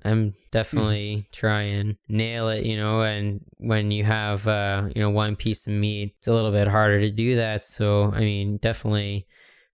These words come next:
Speaker 1: I like to, uh, split it up into multiple pieces and try different marinades, try different spices and levels of spices and, um, you know, whether to toast or, uh,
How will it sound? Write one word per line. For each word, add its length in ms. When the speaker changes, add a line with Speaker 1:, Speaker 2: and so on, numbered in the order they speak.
Speaker 1:
I 140
like 280
to, 600
uh, 440
split 420
it 100
up 240
into 640
multiple 560
pieces 720
and 480
try 300
different 360
marinades, 640
try 260
different 320
spices 720
and 140
levels 360
of 100
spices 840
and, 220
um, 480
you 120
know, 140
whether 260
to 140
toast 560
or, 160
uh, 260